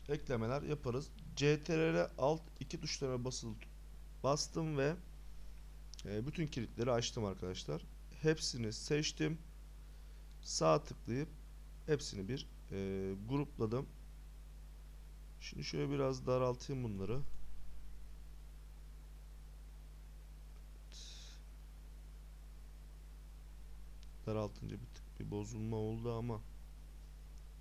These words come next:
C T R L Z yaptım. Şöyle bir ufaltsam.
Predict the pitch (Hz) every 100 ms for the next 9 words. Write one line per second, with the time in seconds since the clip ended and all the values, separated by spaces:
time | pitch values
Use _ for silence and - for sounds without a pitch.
0 | - - - - - - 104 - 107 104
1 | 101 104 101 92 - 104 - - - -
2 | - - - - - - - - - 104
3 | 98 98 98 - - - - - - -
4 | 113